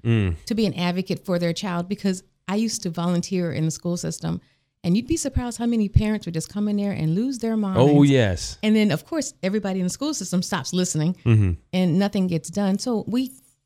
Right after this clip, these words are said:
Speaker 2: teach parents, we advocate for them, we go in with them, or we just sit down and show them how to speak t-, intelligently to get your thoughts across. And we teach them how to budget and how to talk to their child and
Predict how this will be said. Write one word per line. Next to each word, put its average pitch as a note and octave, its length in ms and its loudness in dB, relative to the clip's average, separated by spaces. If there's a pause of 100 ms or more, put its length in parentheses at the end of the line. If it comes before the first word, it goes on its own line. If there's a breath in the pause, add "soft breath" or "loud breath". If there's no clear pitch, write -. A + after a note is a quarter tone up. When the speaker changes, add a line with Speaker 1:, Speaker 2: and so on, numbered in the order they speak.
Speaker 2:
teach C#4 280 -2
parents, D#3+ 500 -2
we G#3 120 -6
advocate G3+ 440 -4
for G3+ 280 -2
them, A3+ 360 -2 (160)
we G3+ 140 0
go F#3+ 200 0
in F#3+ 220 2
with G#3 220 -2
them, A3 260 0 (480 soft breath)
or G3 220 4
we A3 180 0
just G#3 300 -6
sit G#3+ 120 -4
down G#3 200 0
and E3+ 100 2
show A3 300 0
them D3+ 340 0 (140)
how G3+ 180 0
to F3 60 -2
speak - 400 -4
t-, - 160 -12
intelligently F3+ 960 -4 (100)
to G3+ 80 -6
get G3 200 -4
your F3+ 120 0
thoughts F#3 340 -6
across. F3 440 -10 (520)
And C#4 120 4
we C#4+ 260 -2 (160)
teach - 180 -2
them B3 100 0
how A3 120 -2
to G3 80 0
budget F3+ 580 -2
and G3+ 140 0
how B3 140 -2
to A3 60 -4
talk G#3+ 280 -4
to A3 80 -8
their G3 140 -2
child F3 580 -6
and D#3+ 160 -4